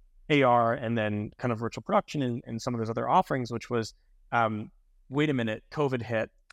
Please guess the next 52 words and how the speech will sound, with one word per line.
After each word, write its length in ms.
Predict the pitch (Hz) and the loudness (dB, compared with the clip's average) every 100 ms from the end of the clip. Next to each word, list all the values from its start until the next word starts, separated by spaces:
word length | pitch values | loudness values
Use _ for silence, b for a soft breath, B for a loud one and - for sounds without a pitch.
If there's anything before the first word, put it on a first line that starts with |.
| _ _ - | _ _ -4
you 120 | 139 | 0
know, 340 | 117 110 107 | 2 2 0
no 140 | 143 139 | 0 0
one 140 | 139 | 2
wants 200 | 123 120 | 2 0
to 80 | - | -4
touch 220 | - 127 | -4 -4
someone 220 | - 120 110 | -2 -4 -4
else's 260 | 107 107 | -6 -4
anything. 440 | 104 104 101 - 147 _ _ _ - | -2 -2 -6 -12 -16 _ _ _ 0
Um, 420 | 117 107 104 123 - | 2 2 -2 -8 -2
can 140 | 143 | -2
you 80 | 127 | 0
create 260 | - 123 | 0 -2
touchless 340 | - 156 - - | 0 -2 -2 -8
interactions? 640 | 107 98 - - 143 - | -8 -8 -12 -16 -16 -12
Can 140 | - 131 | -2 -2
you 80 | |
create 240 | 120 - 120 | 0 0 0
interactions 640 | 120 110 113 - 117 107 | 2 2 0 -2 -6 -2
that, 300 | 113 107 - - _ _ _ | 2 2 0 -10 _ _ _
you 100 | 139 | -4
know, 380 | 127 110 104 107 - | 0 0 0 -4 -6
use 220 | 135 127 | -4 -4
the 60 | 117 | -4
same 300 | - 143 131 | 0 2 2
engine 280 | 131 123 | 2 0
and 100 | 120 | 0
all 180 | 120 123 | 0 0
these 160 | 131 120 | 2 2
assets 320 | 120 - 127 | 0 -4 -16
that 80 | - | -20
we're 80 | - | -18
creating? 360 | - 117 117 110 | -4 -2 0 -2
And 140 | 104 - _ _ | -6 -12 _ _
can 100 | 147 | 0
you 60 | 139 | 0
do 100 | 151 | 0
something 260 | 147 127 | 0 0
that's 140 | 120 120 | -2 -2
in 100 | 110 | 0
front 180 | 135 | 2
of 80 | 127 | 2
somebody, 300 | - 117 110 | 0 -2 -2
but 180 | 107 104 | -4 -2
they 60 | 110 | -2
don't 140 | 104 | -2
have 180 | 101 95 | -6 -8
to 140 | 107 | -12
physically 380 | - 104 107 107 | -12 -12 -10 -14
touch 260 | - 110 - | -10 -10 -6
it?" 160 | 117 | -8